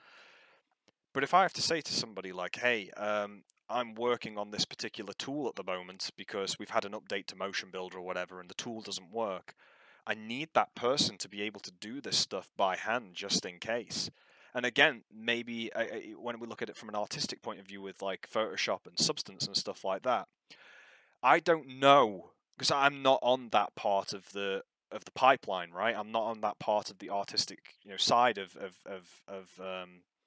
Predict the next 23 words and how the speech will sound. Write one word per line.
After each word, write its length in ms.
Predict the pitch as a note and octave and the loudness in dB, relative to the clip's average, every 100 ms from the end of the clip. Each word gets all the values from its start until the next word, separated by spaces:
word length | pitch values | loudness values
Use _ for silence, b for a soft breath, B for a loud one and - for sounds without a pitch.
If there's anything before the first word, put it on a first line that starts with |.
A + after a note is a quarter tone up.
| B B B B B | B B B B B
of, 220 | G2 F2+ | -8 -6
like, 160 | F#2 - | -4 -2
say, 140 | A#2+ | -2
tools 340 | - D3+ D3 - | -2 -4 -4 -4
creation 420 | - F#2+ F2+ G2 | -2 -2 -2 -4
or 40 | |
stuff 280 | - G#2 - | -6 -6 -2
like 180 | G2 F#2+ | -2 0
that. 220 | A#2+ F2+ _ _ b b b b b b | 0 -2 _ _ b b b b b b
But 120 | C#3 - _ _ _ _ - | -2 -2 _ _ _ _ -2
I 80 | E3 | -2
can 160 | F3 E3+ | -2 -2
only 340 | E3 G3 F#3 | -2 -2 -2
imagine 720 | C#3+ B2 C3+ D#3 D#3+ B2+ A2 | -2 -2 2 4 4 2 -2
that 120 | F#2+ G2 | -4 -4
some 220 | A#2+ G2+ | -4 -4
studios 540 | - A2 G#2 G2+ F#2+ | -6 -6 -8 -6 -2
have 100 | G2+ | -2
had 180 | G#2 G2+ | 2 2
situations 760 | - - - G#2 G2 G#2 F#2 - | 2 0 -2 0 0 -2 -4 -4
where 140 | G2+ | -2
they're 100 | G2 | 0
like, 320 | G2 F#2+ - | 4 4 2